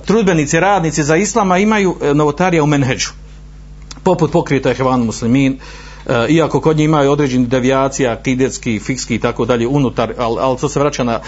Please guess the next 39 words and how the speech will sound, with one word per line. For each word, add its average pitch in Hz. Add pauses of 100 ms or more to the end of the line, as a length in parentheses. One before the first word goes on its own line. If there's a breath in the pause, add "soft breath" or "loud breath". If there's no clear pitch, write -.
(340 loud breath)
na, 123
na 123
određene 127
skupine 147
pojedinca 135
od 127
zemlje 143
do 117
zemlje. 95 (380 loud breath)
Znači, 113
imaju 143
novotarije 120
u 98
menheđu, 135 (300 loud breath)
imamo 143
medhalijevce 139
koji 113
su, 107
jel 110
se, 113
o, -
o, 110
otkinuli 127
se 120
od, 110
od, 107
od 104
pravca 120
selefijskog, 123 (520 loud breath)
pa 123
su 113
došli 123
također, 120
kod 131
njih 120
imaju 110
o-, 107
opasni 113
novotarija. 113